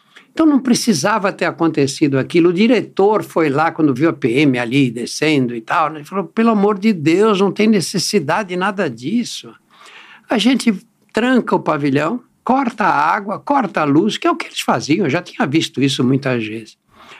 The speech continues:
Corta a água, corta a luz e amanhã cedo eles vão querer conversar. Não serve comida. No dia seguinte, iam lá negociar. Mas aí não, né? Aí tinha a eleição no dia seguinte.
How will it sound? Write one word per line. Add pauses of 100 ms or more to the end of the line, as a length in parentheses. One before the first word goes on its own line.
(100)
Corta
a
água,
corta
a
luz
e
amanhã
cedo (280)
eles
vão
querer
conversar. (260)
Não
serve
comida. (560)
No
dia
seguinte, (160)
iam
lá
negociar. (800)
Mas
aí
não,
né? (1800)
Aí
tinha
a
eleição
no
dia
seguinte.